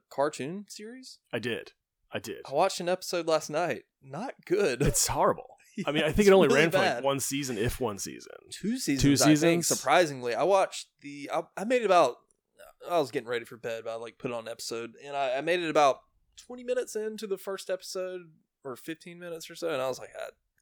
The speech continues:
Speaker 1: this is bad."
Speaker 2: It's not great. No. I mean, th-, all that, all that stuff, like, Back to the Future had a, had a cartoon. But yeah,
Speaker 1: <clears throat>
Speaker 2: Problem Child definitely had a cartoon, and it was not very good.
Speaker 1: Yeah.
Speaker 2: Um, I remember watching it. Um, I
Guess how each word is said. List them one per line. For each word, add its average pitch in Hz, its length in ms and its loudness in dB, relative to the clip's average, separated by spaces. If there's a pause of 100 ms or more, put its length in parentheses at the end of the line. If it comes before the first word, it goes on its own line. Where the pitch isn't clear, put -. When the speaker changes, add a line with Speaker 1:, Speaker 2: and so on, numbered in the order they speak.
(320)
Speaker 1:
this - 100 -16
is - 160 -20
bad." - 300 -12 (160)
Speaker 2:
It's 147 120 -4
not 110 180 -2
great. 62 200 -14 (220)
No. 113 340 -4 (160)
I 147 60 -2
mean, 147 300 -2 (120)
th-, 107 140 -18 (160)
all 240 160 0
that, 135 160 0
all 139 160 -4
that 139 160 -2
stuff, 123 260 -8
like, 117 160 -10
Back 113 160 -6
to - 60 -20
the 104 80 -14
Future 123 280 -6
had 123 160 -2
a, 120 280 -2
had 120 100 -10
a 120 60 -12
cartoon. 123 580 -8
But 95 100 -4
yeah, 113 100 -6
Speaker 1:
<clears throat> - 40 -12
Speaker 2:
Problem 175 240 0
Child 175 240 0
definitely 147 220 -6
had 139 80 -4
a 127 40 -10
cartoon, 139 380 -10
and 143 80 -6
it 104 60 -6
was 92 160 -14
not 110 200 -12
very 104 200 -14
good. 80 300 -14 (680)
Speaker 1:
Yeah. 110 220 -14 (200)
Speaker 2:
Um, 117 320 -8
I 95 60 -8
remember 110 440 -10
watching 104 380 -4
it. 104 240 -10 (420)
Um, 85 380 -20 (300)
I - 100 -20